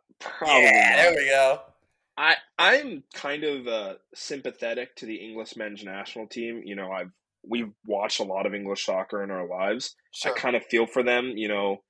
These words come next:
Speaker 2: I do
Speaker 1: as a
Speaker 2: not.
Speaker 1: country. They haven't won a men's World Cup since sixty-six. There's a lot of pent-up aggression, but they're kinda fun to make fun of. The
Speaker 2: Yes.
Speaker 1: "it's coming home" thing is really funny. It's good,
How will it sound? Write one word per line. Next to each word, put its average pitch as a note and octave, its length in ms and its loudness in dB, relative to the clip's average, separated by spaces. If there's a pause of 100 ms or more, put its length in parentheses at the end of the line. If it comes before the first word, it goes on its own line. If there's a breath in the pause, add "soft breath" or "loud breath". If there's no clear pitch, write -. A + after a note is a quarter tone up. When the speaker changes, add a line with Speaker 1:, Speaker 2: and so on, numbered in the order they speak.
(200)
Speaker 2:
I C#3 100 2
do G#2 80 0
Speaker 1:
as G#2 80 -2
a C3+ 40 2
Speaker 2:
not. B2+ 120 2
Speaker 1:
country. A#2+ 460 -2
They A#2 240 0
haven't A2+ 360 -4
won G#2+ 200 0
a - 20 -4
men's G2+ 280 -6
World G#2 180 -6
Cup G#2 180 -6
since - 200 -12
sixty-six. - 680 -6
There's G#2 120 -4
a G#2 40 -4
lot G#2 260 2
of G2 260 2 (360)
pent-up B2 420 0
aggression, A2 560 2 (260 soft breath)
but G#3 120 -2
they're G3 80 6
kinda F#3+ 260 2
fun C#3+ 240 -2
to B2+ 60 -2
make A#2 180 -4
fun A2 160 -6
of. B2+ 240 -6 (420)
The B2 80 0
Speaker 2:
Yes. B2 120 -2
Speaker 1:
"it's C3+ 100 -6
coming D#3 300 -4
home" C#3 240 0
thing C#3+ 200 -4
is A2+ 160 -4
really A#2 240 0
funny. B2+ 520 -10 (280)
It's G#2+ 180 -8
good, A#2+ 340 -2